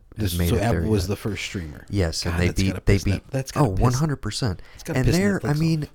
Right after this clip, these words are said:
Speaker 1: let's be real right now. Their, their lunch is being eaten, dude.
Speaker 2: Yeah.
Speaker 1: They have what I, that's a, maybe that's a good place to start. The only thing I'm watching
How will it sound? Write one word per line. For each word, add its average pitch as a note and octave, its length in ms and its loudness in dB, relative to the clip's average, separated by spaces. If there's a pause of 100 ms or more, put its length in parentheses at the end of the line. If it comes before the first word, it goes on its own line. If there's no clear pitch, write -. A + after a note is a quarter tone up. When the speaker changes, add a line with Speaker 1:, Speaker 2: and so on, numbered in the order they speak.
(160)
Speaker 1:
let's E3+ 220 -2
be G#3+ 180 -4
real G3+ 260 -2
right G2 240 -4
now. F2 300 -8 (1500)
Their, D3+ 240 -2 (220)
their D#3 180 6
lunch A#2+ 360 0
is F#2+ 100 -10
being F#2 260 -6
eaten, E2 340 -10
dude. G2+ 320 -6
Speaker 2:
Yeah. D3+ 240 -2 (340)
Speaker 1:
They B2+ 220 4
have D#3+ 240 0
what C3+ 220 2
I, B2+ 320 0 (100)
that's A#2+ 200 0
a, D3+ 120 -2
maybe C#3 220 0
that's A#2+ 160 -2
a A2+ 40 -8
good A#2 140 -4
place G#2+ 160 -2
to G2+ 40 -8
start. G#2 260 -4
The G2+ 140 -2
only E3 360 0
thing F2 280 -2
I'm F2 180 -4
watching E2+ 500 -8